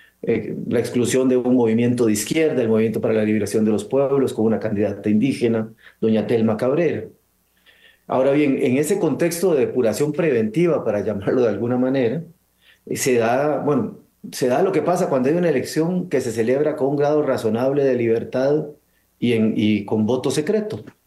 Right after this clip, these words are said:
Había una tendencia de insatisfacción socialmente establecida hacia el régimen electoral, hacia el régimen político en su conjunto, y eso se reflejó en la primera vuelta en que gana la elección el voto nulo, diecisiete por ciento,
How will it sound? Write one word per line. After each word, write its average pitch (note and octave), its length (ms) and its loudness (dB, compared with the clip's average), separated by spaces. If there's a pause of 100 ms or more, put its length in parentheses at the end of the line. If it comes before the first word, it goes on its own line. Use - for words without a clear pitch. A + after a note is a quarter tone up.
(340)
Había A#2 460 0
una C3+ 260 0
tendencia C#3+ 680 2
de B2 100 2
insatisfacción A#2 1040 -2
socialmente B2 680 0
establecida B2+ 680 2
hacia A2+ 200 0
el G#2 80 -2
régimen A2+ 400 0
electoral, C3+ 800 0 (320)
hacia A2 240 -2
el G#2+ 60 -2
régimen A2+ 420 2
político B2 500 0
en A#2 60 0
su B2 160 -2
conjunto, F3 640 -2 (500)
y C3+ 140 4
eso C#3+ 220 0
se D#3 100 0
reflejó B2 500 0
en D3+ 60 0
la C3 100 -2
primera A#2+ 360 0
vuelta C3+ 680 0
en A2 180 0
que A#2 100 0
gana C#3 320 0
la C3 60 2
elección B2+ 640 -2
el A2 120 0
voto B2+ 260 0
nulo, F3+ 460 0
diecisiete G#2+ 500 -2
por A2+ 160 -2
ciento, D3+ 440 -2